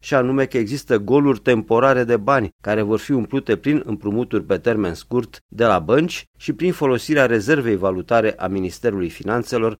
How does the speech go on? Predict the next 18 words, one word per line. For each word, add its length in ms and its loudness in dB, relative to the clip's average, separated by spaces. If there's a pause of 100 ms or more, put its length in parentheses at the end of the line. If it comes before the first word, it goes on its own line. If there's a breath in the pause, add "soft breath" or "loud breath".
așa 240 0
numitul 400 0
buffer. 560 0 (160)
În 100 2
noiembrie 360 4
două 200 4
mii 120 0
douăzeci 340 0
și 120 -8
patru 320 -2
sunt 200 -2
trecute 380 -4
în 60 4
revistă 400 -2
avertismentele 760 -2
agențiilor 640 -2
de 140 -6
rating 440 -2